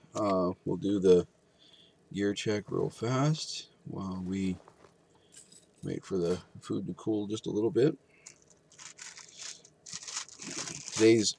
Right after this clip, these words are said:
food, today's breakfast with Wonder Doom. This is kind of becoming a thing without me really wanting it to become a thing. Boy, these, and I got something to say about this.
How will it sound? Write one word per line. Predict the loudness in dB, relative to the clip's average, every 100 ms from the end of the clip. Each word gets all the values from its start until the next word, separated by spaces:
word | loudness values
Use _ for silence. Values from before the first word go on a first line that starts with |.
| -10
food, | -8 -2 0 2 0 -2 -8 2
today's | 4 4 2
breakfast | -4 2 2 4 0 2
with | 4 2 2
Wonder | 2 2
Doom. | 2 0 -2
This | -4 -8 -8 -10 -20 -14 -14 -14 -20 -20 -20 _ _ -16 -16 -16 -12 -10
is | -6
kind | 0 2
of | 2
becoming | 0 0 0
a | 0
thing | -2 0 2
without | 0 0 -2
me | -4 0
really | 0 0
wanting | -2 -2 -2
it | -4
to | -6
become | -6 -4
a | -4
thing. | -4 -4 -4 -8 -8 -8 -8 -10 -10 -12 -12 -12 -14 -18 -20 0 2 2 -4 -8 -12 -12 -8 -8 -10 -14 -18 -20 _ _ -20 -20 _ _ -20 _ -20 -20 -20 -20 _ _ 8
Boy, | 12 10 8
these, | 8 8 6 0 -8 _ -20 -20 -12
and | 0
I | 6
got | 6 6
something | 4 0
to |
say | 6 6
about | 6 4 2
this. | 4 4 2